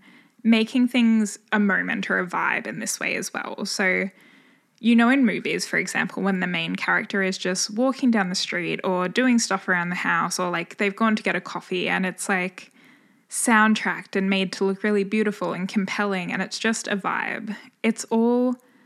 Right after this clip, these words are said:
about finding joy in the little things, which is a really, really beautiful concept to me. So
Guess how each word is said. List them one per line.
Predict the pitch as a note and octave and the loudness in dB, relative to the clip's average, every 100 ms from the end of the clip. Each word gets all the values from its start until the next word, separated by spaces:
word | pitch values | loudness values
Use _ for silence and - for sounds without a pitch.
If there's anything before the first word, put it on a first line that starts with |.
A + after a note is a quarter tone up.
| _ - | _ -2
about | A#3+ B3 A#3 | 2 4 2
finding | G#3+ G3+ G3 F#3+ | 2 4 4 2
joy | E3+ F3+ F3 | 0 -2 -2
in | F3 F#3 | -2 -2
the | F3+ | -2
little | F3 - D#3+ | -4 -4 -6
things, | - - A3+ G3+ | -8 -6 -4 -2
which | G3+ | 2
is | G#3+ | 2
a | G3+ | 2
really, | F#3 A3 A#3+ | 2 2 4
really | A3 G3 | 4 2
beautiful | G3 - - - | 0 -4 -4 -8
concept | - G#3 - - - | -8 -8 -8 -10 -8
to | |
me. | F#3+ - F#3 | -8 -8 -8
So | - F#3 F3+ F#3 | -4 -2 0 -2